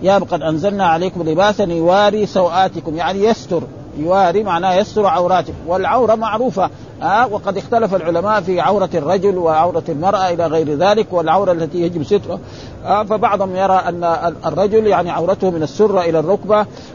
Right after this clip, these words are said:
وبعضهم يرى أن المرأة كلها عورة إلا وجهها وكفيها، و-، وهناك يعني عورة مغلظة وهي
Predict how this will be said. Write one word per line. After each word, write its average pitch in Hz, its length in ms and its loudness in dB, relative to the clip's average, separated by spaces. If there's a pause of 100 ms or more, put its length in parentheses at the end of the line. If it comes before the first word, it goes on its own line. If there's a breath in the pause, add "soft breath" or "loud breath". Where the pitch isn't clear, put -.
(140)
وبعضهم 196 460 0
يرى 190 160 2
أن 175 240 -2
المرأة 190 360 -2
كلها 202 400 0
عورة 185 300 2
إلا 175 240 -2
وجهها 180 340 0
وكفيها، 208 720 0 (380 loud breath)
و-، 202 320 4 (100)
وهناك 196 440 0 (260)
يعني 175 280 -4
عورة 214 280 4
مغلظة 185 580 0
وهي 196 400 2